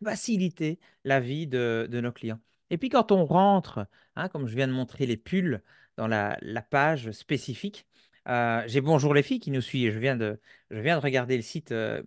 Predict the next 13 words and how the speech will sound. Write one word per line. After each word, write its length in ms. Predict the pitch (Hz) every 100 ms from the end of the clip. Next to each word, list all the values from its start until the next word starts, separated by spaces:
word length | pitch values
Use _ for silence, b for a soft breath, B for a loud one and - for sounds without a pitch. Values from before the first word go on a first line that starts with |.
| - -
puisqu'elle 340 | 127 - 127 120
nous 80 | 113
suit 260 | - 175 160
aujourd'hui. 560 | 127 120 107 175 233 - - _ _ _ _ _ _ _ _ _ 143 B B
Et 80 | 143
là, 120 | 165
j'ai 140 | 160 165
été 200 | 160 139
voir 300 | 127 165 185 b b -
effectivement 440 | - - 143 160
les 120 | 185
différentes, 580 | 135 143 151 135 160 165
euh, 440 | 131 123 117 117